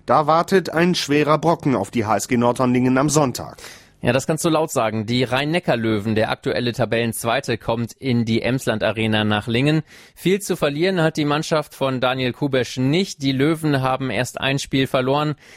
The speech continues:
Speaker 2: sind der klare Favorit, vor allem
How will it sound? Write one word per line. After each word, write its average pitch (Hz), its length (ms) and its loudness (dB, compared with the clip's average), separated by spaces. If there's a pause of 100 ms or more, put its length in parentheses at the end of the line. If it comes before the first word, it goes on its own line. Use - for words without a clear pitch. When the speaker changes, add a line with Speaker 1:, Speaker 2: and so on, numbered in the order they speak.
(120)
Speaker 2:
sind 135 360 -2
der 127 100 2
klare 113 380 -2
Favorit, 107 600 -2
vor - 260 -2
allem 117 340 0